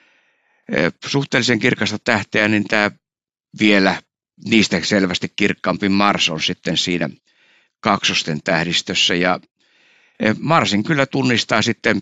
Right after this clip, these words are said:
jos ei muuten tunnista, niin to-, ainakin siitä, että se on vähän semmoinen väriltään punertava. Että sehän on punainen planeetta ja se näkyy kyllä taivaalla yhtä lailla, kun sitä katsoo, niin näkee, näkee kuinka se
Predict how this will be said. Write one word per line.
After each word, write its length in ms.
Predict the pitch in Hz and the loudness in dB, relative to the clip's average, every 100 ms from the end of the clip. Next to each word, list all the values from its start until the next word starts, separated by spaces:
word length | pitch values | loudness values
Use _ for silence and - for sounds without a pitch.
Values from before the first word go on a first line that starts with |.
| - | -4
jos 260 | - 98 | -2 0
ei 160 | 113 110 | 2 2
muuten 380 | 127 143 123 98 | 4 2 2 0
tunnista, 480 | 104 107 101 - 104 | 0 0 0 0 0
niin 180 | 104 | 0
to-, 80 | - | 0
ainakin 420 | 120 107 104 117 | -2 0 0 0
siitä, 280 | 95 120 104 | 0 0 0
että 120 | 90 | -2
se 60 | - | -2
on 100 | 92 | 0
vähän 200 | 101 98 - - _ _ - | 0 0 -4 -20 _ _ -10
semmoinen 360 | - 104 104 - _ _ _ _ 151 | -4 -2 -4 -6 _ _ _ _ 0
väriltään 520 | 175 147 120 117 110 | 4 4 2 0 0
punertava. 800 | 120 113 104 90 76 76 78 73 - | 2 2 4 2 -2 -6 -4 -6 -8
Että 180 | - - | -14 -8
sehän 180 | - 90 | -4 0
on 120 | 143 | -2
punainen 400 | - 107 101 92 | 0 0 2 0
planeetta 520 | 104 98 92 - - | 0 0 -2 -4 -4
ja 180 | 92 87 - _ _ - | -2 -2 -4 _ _ -10
se 140 | - 104 | 0 2
näkyy 320 | 104 110 98 | 2 0 -2
kyllä 240 | 113 113 | 0 -2
taivaalla 520 | - 104 95 95 98 | 0 0 0 0 0
yhtä 320 | 104 95 - 95 | -2 -2 -2 0
lailla, 280 | 95 90 | 2 0
kun 180 | 87 87 | -2 -6
sitä 180 | - 90 | -4 -6
katsoo, 480 | - 90 - 101 85 | -2 -2 0 -2 -2
niin 220 | 87 82 _ _ _ _ _ _ | -2 -4 _ _ _ _ _ _
näkee, 420 | - 101 - 95 85 _ _ - 123 | -2 -2 2 2 0 _ _ -8 -2
näkee 300 | 120 117 95 | 0 2 0
kuinka 300 | 101 - 92 | -2 -2 -2
se 320 | 92 87 | -2 -2